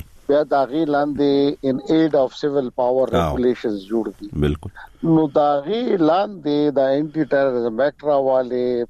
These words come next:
Speaker 1: ته د in aid of civil power راوالې. نو دا ذمہواری چې دی، که هغه پولیس دی، پولیس انټي ټیرریزم اکټ لاندې دا ټول اختیارات شته.
Speaker 2: جی.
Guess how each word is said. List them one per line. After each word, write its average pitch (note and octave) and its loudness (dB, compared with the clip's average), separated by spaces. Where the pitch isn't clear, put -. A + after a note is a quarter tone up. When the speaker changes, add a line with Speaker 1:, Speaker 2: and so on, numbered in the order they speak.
Speaker 1:
ته A#2 0
د A2+ 0
in B2+ -10
aid C#3 2
of B2 0
civil C3+ 0
power C#3+ 2
راوالې. B2 0
نو B2+ 4
دا F#3+ 2
ذمہواری C#3+ 2
چې C#3+ -8
دی، D#3 2
که C#3+ -2
هغه A#2+ 0
پولیس C#3 -8
دی، D#3 4
پولیس C3 0
انټي C#3 0
ټیرریزم B2+ 0
اکټ B2+ 0
لاندې A#2+ 0
دا A#2 2
ټول C3+ 0
اختیارات C#3+ 0
شته. C#3+ -4
Speaker 2:
جی. F2+ 0